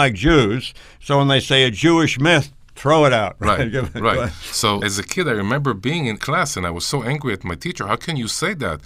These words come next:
Speaker 2: God exists. Moses, Joshua, they existed. How can you say that they did not?" I really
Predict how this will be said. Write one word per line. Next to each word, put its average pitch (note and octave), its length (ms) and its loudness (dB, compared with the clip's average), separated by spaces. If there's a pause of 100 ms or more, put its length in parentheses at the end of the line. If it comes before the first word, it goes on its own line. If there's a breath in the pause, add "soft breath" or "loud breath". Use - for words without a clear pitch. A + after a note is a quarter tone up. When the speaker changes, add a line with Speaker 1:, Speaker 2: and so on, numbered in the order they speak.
(200 loud breath)
Speaker 2:
God A#2 280 0
exists. A2 640 -6 (240 soft breath)
Moses, C#3+ 480 -2
Joshua, C#3+ 440 -4
they G#2 160 -2
existed. G#2+ 440 -4
How A#2 140 0
can D#3 200 -6
you D3+ 100 -4
say D3 240 -2
that C#3+ 120 -2
they C3+ 200 -2
did G#2+ 100 -8
not?" E3+ 340 -4 (400 loud breath)
I F#2 60 -6 (200)
really D3 180 -4